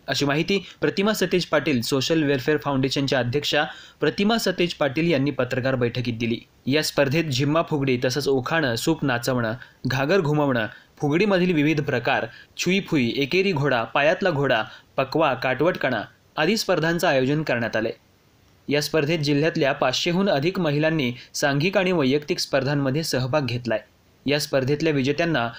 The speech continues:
अनुक्रमे पंधरा हजार, दहा हजार आणि सात हजार रुपये रोख रक्कम आणि ट्रॉफी हे बक्षीस देण्यात येणार आहे.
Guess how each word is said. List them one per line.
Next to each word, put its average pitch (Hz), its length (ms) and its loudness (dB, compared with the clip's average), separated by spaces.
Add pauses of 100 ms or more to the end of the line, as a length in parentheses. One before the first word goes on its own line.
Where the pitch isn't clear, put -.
(140)
अनुक्रमे 185 400 0
पंधरा 170 340 2
हजार, 180 340 2
दहा 143 300 0
हजार 151 260 0
आणि 156 180 0
सात 139 280 0
हजार 156 240 0
रुपये 151 280 4
रोख 139 260 2
रक्कम 151 360 0 (240)
आणि 147 160 0
ट्रॉफी 143 500 2 (280)
हे 151 60 0
बक्षीस 143 440 0
देण्यात 123 340 0
येणार 117 200 0
आहे. 110 200 -4